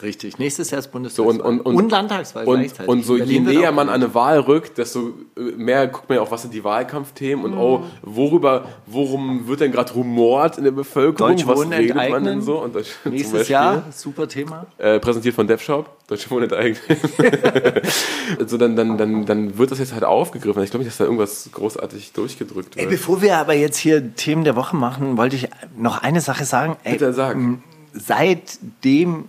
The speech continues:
Speaker 1: ihr uns mal, also damals noch als Sixten, uns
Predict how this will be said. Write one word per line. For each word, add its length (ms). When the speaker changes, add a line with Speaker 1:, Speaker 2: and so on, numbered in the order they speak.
Speaker 1:
ihr 400
uns 300
mal, 240
also 240
damals 280
noch 140
als 160
Sixten, 580
uns 380